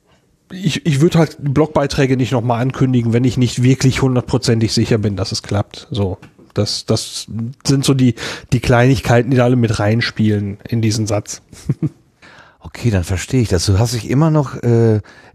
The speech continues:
Speaker 2: in der, mit, mit der Frage beschäftigt, bin ich sozusagen den Spendern, den Geldgebern,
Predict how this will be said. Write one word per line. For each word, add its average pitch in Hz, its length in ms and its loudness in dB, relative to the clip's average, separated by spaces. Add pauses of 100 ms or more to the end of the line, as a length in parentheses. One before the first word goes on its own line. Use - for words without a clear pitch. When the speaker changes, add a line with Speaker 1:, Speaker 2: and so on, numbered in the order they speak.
(160)
Speaker 2:
in 113 160 2
der, 101 120 2
mit, 98 240 -2
mit 95 140 -2
der 98 100 4
Frage 131 320 0
beschäftigt, 131 580 -2
bin 117 220 0
ich 117 160 0
sozusagen 107 800 0
den 92 180 2
Spendern, 139 680 0
den 101 240 0
Geldgebern, 123 840 0